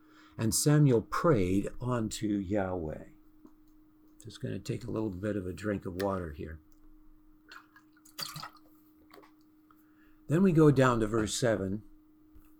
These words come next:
And the Lord said unto Samuel, "Hearken unto the voice of the people and all that they say unto thee. For they have not rejected thee, but they have rejected me, that I should not reign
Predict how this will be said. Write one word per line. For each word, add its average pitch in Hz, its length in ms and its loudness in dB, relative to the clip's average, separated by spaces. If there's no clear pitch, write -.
And 147 140 6
the 160 60 10
Lord 185 260 6
said 165 240 4
unto 120 200 4
Samuel, 98 500 2
"Hearken 151 420 0
unto 123 300 -2
the 110 80 0
voice 101 380 0
of 95 60 -6
the 101 80 -4
people 95 440 -6
and 92 100 -6
all 90 220 -6
that 95 180 -2
they 92 140 -4
say 127 320 0
unto 76 260 -6
thee. - 220 -20
For 127 160 6
they 151 360 4
have 156 180 2
not 143 340 4
rejected 139 720 2
thee, 110 320 4
but 120 220 0
they 135 160 4
have 120 140 2
rejected 120 680 0
me, 90 440 -2
that 120 160 6
I 139 240 6
should 151 260 2
not 127 280 2
reign 135 420 2